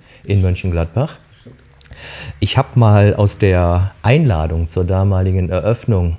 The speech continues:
Speaker 1: der Loge einen Satz rausgeschrieben, weshalb es zu diesem Namen
Speaker 2: Mhm.
Speaker 1: Vorwärts gekommen ist. "Vorwärts wollen wir, das ist unsere Losung. Vorwärts auf der Bahn rein menschlicher Veredelung,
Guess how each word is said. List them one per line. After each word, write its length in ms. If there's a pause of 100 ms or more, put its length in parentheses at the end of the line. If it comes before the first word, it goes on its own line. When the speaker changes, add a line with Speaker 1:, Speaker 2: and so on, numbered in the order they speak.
(140)
Speaker 1:
der 120
Loge 360
einen 300
Satz 560
rausgeschrieben, 840 (640)
weshalb 440
es 100
zu 120
diesem 260
Namen 220
Speaker 2:
Mhm. 40
Speaker 1:
Vorwärts 380
gekommen 340
ist. 200 (760)
"Vorwärts 560
wollen 400
wir, 320 (140)
das 160
ist 100
unsere 300
Losung. 560 (340)
Vorwärts 880
auf 160
der 120
Bahn 400
rein 320
menschlicher 500
Veredelung, 720